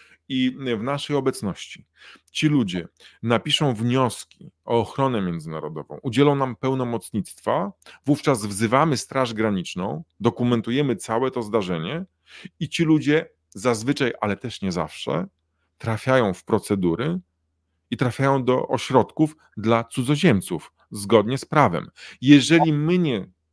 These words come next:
zdążymy, przed nami będą polskie służby, wtedy zazwyczaj to się kończy wyrzuceniem, e, tych ludzi na Białoruś, zatarciem wszystkich śladów po nich. I tak to wygląda. Jeżeli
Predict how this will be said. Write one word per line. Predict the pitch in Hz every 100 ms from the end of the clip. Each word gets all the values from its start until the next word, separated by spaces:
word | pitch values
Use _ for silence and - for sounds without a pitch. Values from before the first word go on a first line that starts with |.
| -
zdążymy, | 101 120 120 104 101 123 139
przed | - 117
nami | 113 120 113
będą | 107 104 101 98 _ - _ - -
polskie | 113 - 107
służby, | - 101 101 156 165 _ _ _ _ _ _ _
wtedy | - - 131 117 123 127 104
zazwyczaj | 101 95 92 92 101 92 98 _
to | -
się | 98
kończy | 101 101 92 - 98 98 _ _
wyrzuceniem, | 98 95 123 123 - 135 104 80 87 _ _ _ _ _ _ _ _ -
e, | 95 95 101 95
tych | 87 104
ludzi | 107 95
na | 98 98
Białoruś, | 95 87 101 127 - _ _ -
zatarciem | 117 117 110 113
wszystkich | 98 - 117 - 98
śladów | - 98 87
po | - 82
nich. | 120 156 _ _ _ _ _ _ _ _ _ _ _ _ _ _
I | 139
tak | 131 -
to | 120
wygląda. | 127 131 104 90
Jeżeli | 90 104 131 131 120